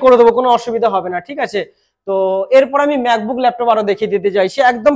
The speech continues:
ফ্ল্যাট ডিসকাউন্ট, দশ হাজার টাকার ডিসকাউন্ট MacBook-এ, যেটা কেউ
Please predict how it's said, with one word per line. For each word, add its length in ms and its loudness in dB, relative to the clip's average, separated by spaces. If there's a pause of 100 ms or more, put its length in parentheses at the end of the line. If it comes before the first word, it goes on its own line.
ফ্ল্যাট 260 2
ডিসকাউন্ট, 340 -4 (100)
দশ 180 0
হাজার 220 -4
টাকার 240 -2
ডিসকাউন্ট 420 -8 (460)
MacBook-এ, 400 -4 (380)
যেটা 280 4
কেউ 200 4